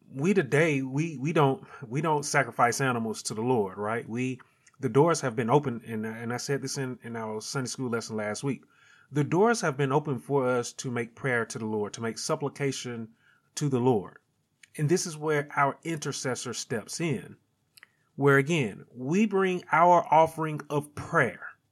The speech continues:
And our offering of prayer, again, it is not an, a, a killing of an animal. It is not the offering of blood.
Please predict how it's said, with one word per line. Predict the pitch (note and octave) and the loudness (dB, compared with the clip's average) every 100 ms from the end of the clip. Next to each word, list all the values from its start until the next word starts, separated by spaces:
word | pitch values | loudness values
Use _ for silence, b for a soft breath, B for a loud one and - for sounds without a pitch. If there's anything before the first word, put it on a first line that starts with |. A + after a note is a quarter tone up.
| _ _ _ _ _ _ _ - | _ _ _ _ _ _ _ -4
And | D3 C#3+ | 2 6
our | E3 F#3+ | 6 8
offering | E3+ F#3 F3+ F3+ C3+ | 8 6 4 -6 -6
of | C#3 - | -8 -8
prayer, | - D#3 D3+ D3+ | -4 -2 -2 -2
again, | D3 C3+ D#3 C#3+ A2+ - | -4 -2 0 0 0 -6
it | C#3 | -4
is | D3 C#3 | -2 0
not | E3 G3 | 2 2
an, | F#3 D3 C#3+ B2+ | 4 2 0 -4
a, | A#2 - C3 | -10 -8 -12
a | |
killing | - F3+ F#3+ F3 | -6 0 0 0
of | D#3+ | -2
an | D3 | -2
animal. | C3+ C3 C#3 C3+ A#2+ | -2 -2 -2 -4 -2
It | B2+ | -2
is | A#2+ A2+ | -4 -2
not | D3+ - C3 | -2 -2 -4
the | C3+ - | -8 0
offering | C#3+ D3+ D3+ C#3+ C3+ | 2 2 0 -6 -6
of | B2+ C3 B2+ A#2+ A2 | -4 -2 0 -2 -2
blood. | E3+ E3 F#2 D2 | 0 0 -2 -10